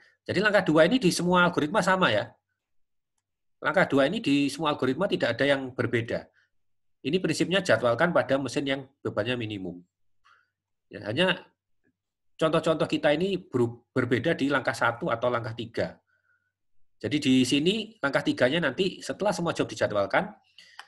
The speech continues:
Anda ingat bahwa hot zone itu adalah algoritma untuk meminimumkan jumlah job tardi pada single mesin. Sehingga ini kalau sudah Anda dapat hasil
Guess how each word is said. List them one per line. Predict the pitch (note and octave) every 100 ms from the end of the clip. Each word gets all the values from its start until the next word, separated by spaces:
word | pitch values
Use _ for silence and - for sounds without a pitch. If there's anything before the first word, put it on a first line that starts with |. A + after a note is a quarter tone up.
| - _
Anda | C#3 D#3
ingat | F#3+ G3+ - - _
bahwa | A#2+ A#2+
hot | A2+ A#2 -
zone | G3+ E3+ A#2 C#3
itu | - F3
adalah | - A2 D3+ - - _ _ _ _ -
algoritma | B2+ A#2+ A#2 A#2+ D#3+ D3+
untuk | C#3 C3
meminimumkan | B2+ B2+ B2+ A#2 C#3+ E3+ -
jumlah | - A2 A2 B2 - _
job | - B2+ B2+ _
tardi | A#2 A2 - C#3 F3 F3+
pada | A2 - A#2 C#3+ - _ _ _
single | - A#2+ A#2+
mesin. | C#3+ D#3+ C3+ G2 - _ _
Sehingga | - C3 F3
ini | G3+ A3+ A3+ - _ _ _ _
kalau | - D3+
sudah | C#3 D#3
Anda | D3 D3+
dapat | A#2+ A2+ -
hasil | A#2 D3 B2+ -